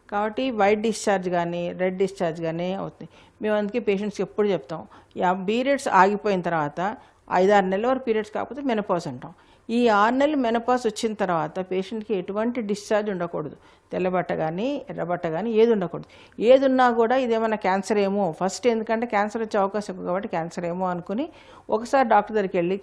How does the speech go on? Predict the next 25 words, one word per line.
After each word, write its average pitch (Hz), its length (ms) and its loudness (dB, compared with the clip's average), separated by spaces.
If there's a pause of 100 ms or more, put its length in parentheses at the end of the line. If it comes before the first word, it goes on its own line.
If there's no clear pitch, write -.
చెక్ 180 200 -8
చేయించుకుంటే, 160 600 -6 (360)
ఒకసారి 202 300 -2
లోకల్ 202 280 2
ఎగ్జామినేషన్ 196 580 0
చేసి, 160 380 -6 (300)
దాన్ని 202 140 -4 (100)
pap 196 240 2
smear 214 340 -2
చేసి, 156 420 -6 (280)
అది 175 140 -2
ఏమి 240 200 2
లేదు 240 320 6
అంటే 262 520 2 (320)
నిశ్చింతగా 233 480 -2
డాక్టర్ 208 360 0
నిశ్చింత, 214 360 -6
పేషెంట్ 233 320 -6
నిశ్చింత 180 340 -6
ఉండొచ్చు. - 720 -12
కానీ 262 180 2
ఏమైనా 247 180 2
ఉందనుకోండి, 240 640 2
తను 233 260 0
తను 254 400 0